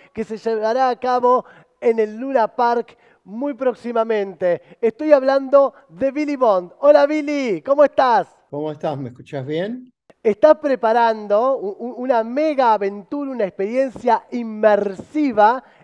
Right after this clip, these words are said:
Speaker 1: en el Luna Park. Contame un poco de qué va todo esto, porque estuve leyendo algunas cosas que me fascinaron.
Speaker 2: Eh, básicamente se trata de re-, eh, reanudar el show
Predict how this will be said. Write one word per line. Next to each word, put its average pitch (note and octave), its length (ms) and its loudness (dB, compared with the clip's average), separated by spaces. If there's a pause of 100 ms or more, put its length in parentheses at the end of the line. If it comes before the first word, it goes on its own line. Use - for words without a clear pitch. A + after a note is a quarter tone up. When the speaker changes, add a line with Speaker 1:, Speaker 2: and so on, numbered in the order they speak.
Speaker 1:
en G#3+ 160 0
el A3+ 140 2
Luna C#4+ 380 -2
Park. G3+ 420 2 (460)
Contame C4 360 -2
un C4 180 -4
poco D4 300 0
de A3+ 100 -4
qué C4+ 160 -6
va C#4+ 140 4
todo A#3+ 280 0
esto, F#3 280 -2
porque G3+ 180 -8
estuve D#4 240 -6
leyendo B3+ 320 -2
algunas A#3+ 300 -2
cosas B3+ 260 -6
que A3+ 100 -8
me F#3 120 -6
fascinaron. D#3+ 840 -2 (280)
Speaker 2:
Eh, E3+ 440 -2
básicamente G#3+ 840 -8
se F#3 180 -10
trata F#3+ 500 -6
de D#3 360 -6
re-, D3+ 500 -8
eh, C3+ 380 -14 (180)
reanudar F#3 960 -2 (460)
el C#3+ 220 -8
show F#3 600 -4